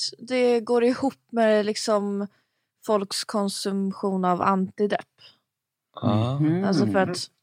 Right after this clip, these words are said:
Speaker 1: sexlusten går ju ner där och
Speaker 2: Ja.
Speaker 1: jag tror att det, det hänger ihop. Och ungdomar har ju mindre sex också nu.
Speaker 2: Ja.
Speaker 1: Det är väldigt mycket så här, ja,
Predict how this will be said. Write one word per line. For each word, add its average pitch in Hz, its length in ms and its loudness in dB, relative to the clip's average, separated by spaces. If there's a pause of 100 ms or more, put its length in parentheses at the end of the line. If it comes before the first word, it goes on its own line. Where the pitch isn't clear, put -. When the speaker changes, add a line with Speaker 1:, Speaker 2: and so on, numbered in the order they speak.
(160)
Speaker 1:
sexlusten 233 760 -2
går 208 160 0
ju 208 80 0
ner 202 320 0
där 170 180 -2
och 190 400 0
Speaker 2:
Ja. 104 280 -8 (180)
Speaker 1:
jag 247 100 -12
tror 294 100 2
att 285 100 0
det, 247 200 2 (640)
det 240 60 -4
hänger 247 220 0
ihop. 247 160 4
Och 247 300 2
ungdomar 254 460 0
har 262 200 2
ju 208 80 0
mindre 196 300 -6
sex - 320 -12
också 113 340 -14
nu. 117 180 -14 (640)
Speaker 2:
Ja. 185 120 0
Speaker 1:
Det 254 180 4
är 254 40 4
väldigt 240 300 2
mycket 208 260 -2
så 202 100 -6
här, - 260 -10 (200)
ja, 226 420 -2